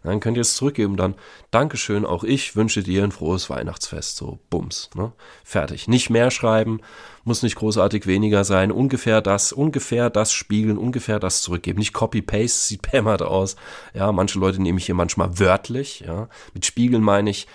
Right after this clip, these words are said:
die, die Intensität und die Menge des Geschriebenen zurückgeben, ne? Also wenn die schreiben, „Ich wünsche dir ein frohes Fest“, dann nicht einen zweiseitigen Brief hinzuschicken, okay? Das wäre nicht spiegeln. Spiegeln wäre dasselbe, dieselbe Botschaft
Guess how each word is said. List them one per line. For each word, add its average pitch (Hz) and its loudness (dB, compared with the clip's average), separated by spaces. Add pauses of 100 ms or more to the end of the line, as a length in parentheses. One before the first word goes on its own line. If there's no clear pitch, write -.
(320)
die, 98 0
die 95 -2
Intensität 104 2
und 92 -4
die 101 2
Menge 104 4
des - 0
Geschriebenen 101 -2
zurückgeben, 92 -6 (180)
ne? 98 -2 (340)
Also 92 -4
wenn 104 2
die 120 2
schreiben, 107 2
„Ich 98 -6
wünsche 127 2
dir 107 2
ein 98 2
frohes 95 -2
Fest“, - -2 (300)
dann 98 2
nicht 104 0
einen 92 2
zweiseitigen 92 0
Brief 117 -4
hinzuschicken, - -6 (120)
okay? 101 -4
Das - -2
wäre 92 2
nicht 85 -2
spiegeln. 92 0 (200)
Spiegeln 113 0
wäre 98 2 (260)
dasselbe, 113 2
dieselbe 104 2
Botschaft - 0